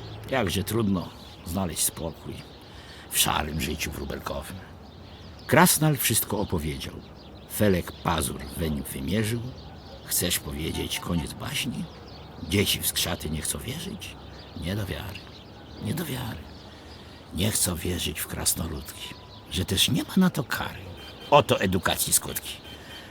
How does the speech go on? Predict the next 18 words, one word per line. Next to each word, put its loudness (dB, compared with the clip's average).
Gdy 6
zapomną 8
o 2
krasnalach, 4
cóż 6
im 8
wtedy 2
pozostanie?” 2
Kaziu 2
szeptem 0
wszedł 0
mu -2
w 2
słowo. 0
„Pyszne 4
pączki 0
na 2
śniadanie. -2